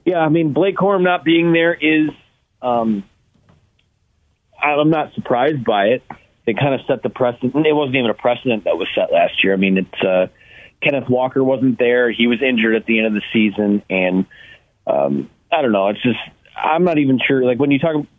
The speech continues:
about a guy like Stetson Bennett, like, I'm not even, he's not even one of the better players on the roster. You know, you have a guy like Jalen Carter, who is a defensive tackle. I'm not, I'm not arguing him for, to be a Heisman Trophy candidate, but, um, you know, last year, Will Anderson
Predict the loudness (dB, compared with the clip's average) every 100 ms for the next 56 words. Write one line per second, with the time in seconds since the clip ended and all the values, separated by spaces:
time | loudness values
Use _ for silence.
0 | _ -2 0 2 2 0 -6 -6 -4 -2
1 | 0 0 0 0 0 0 2 0 -2 -2
2 | -2 0 0 0 2 0 2 2 0 -2
3 | _ _ _ _ _ _ _ -4 0 0
4 | 0 0 0 -2 0 0 0 0 0 0
5 | 0 -2 -6 -12 -12 -6 -2 0 0 0
6 | 0 0 0 0 0 -2 -2 0 0 0
7 | 0 0 -2 -2 -2 -2 -4 -2 -2 0
8 | 0 2 2 0 0 0 0 0 0 2
9 | 2 2 0 -2 0 0 -2 -4 0 0
10 | 0 0 -2 -2 0 0 0 -2 -2 -2
11 | 0 -2 -4 -2 -2 -2 _ -20 -20 -18
12 | -6 -2 0 0 -2 -2 -2 0 0 0
13 | 0 0 0 -2 -6 -2 0 2 0 2
14 | 0 0 -2 0 0 0